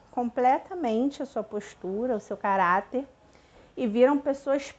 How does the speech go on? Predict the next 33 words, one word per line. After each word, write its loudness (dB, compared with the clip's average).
piores 4
do -6
que -12
as -6
pessoas -8
do -2
mundo. -6
Isso -6
acontece? 2
Acontece, -2
pode -6
acontecer. -10
Só 4
que -14
nós -2
temos -2
que -8
entender 2
o 0
seguinte: -8
se -8
nós 0
temos 2
uma 0
história, 2
uma -6
caminhada, -4
a -4
gente -12
quer -4
construir -8
uma -2
família -2